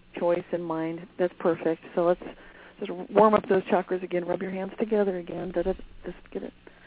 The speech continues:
nice and hot, kinda like you're making a fire. And then imagine that you're putting, um, that you're just imagining a yes in one hand and a no in the other. This is to, so you can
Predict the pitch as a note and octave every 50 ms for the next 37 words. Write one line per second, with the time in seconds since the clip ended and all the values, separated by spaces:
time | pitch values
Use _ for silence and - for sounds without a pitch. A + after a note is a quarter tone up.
0 | - - - - - F#3 G#3 G#3+ - D#3+ F3 - F3 F#3 F3+ - - - - -
1 | G3 G3 F#3+ - F#3+ F#3+ F#3+ F#3+ F#3+ F3+ E3+ - G3 G#3+ G#3 F3+ F3 E3+ E3+ -
2 | - - - - - - - - - - - - - - - - - - - -
3 | - - - - - - - A3 A#3 A3+ A3 G#3+ A3 A3 A3+ A3 A3 G#3+ G#3+ C#3+
4 | E3+ F#3+ - - - A3+ A3 G3+ G3 G3 F#3 F#3 - - - - - - - -
5 | - - - - - - _ - G3+ F#3+ F#3 F#3 F3+ F3+ F3 F3 F3 E3+ - -
6 | - - _ _ - F#3+ - F#3+ G#3 A#3 - - G#3 G3 F#3+ F#3+ G3 F#3 F3+ F3
7 | E3+ E3+ F3 F#3+ G3+ G#3+ G#3+ - - G3 F3+ F#3 F#3+ F#3+ F#3+ G3 F#3+ F#3 F3+ F3
8 | E3 D#3+ D#3+ E3 F3 F#3+ G3 G3 F#3+ F3+ F3 - - D3+ D#3+ D#3+ E3 D#3+ - -
9 | - - - - C#4+ - E4+ D#4 - - A3+ G#3 - - A3 A3 G#3 - F#3+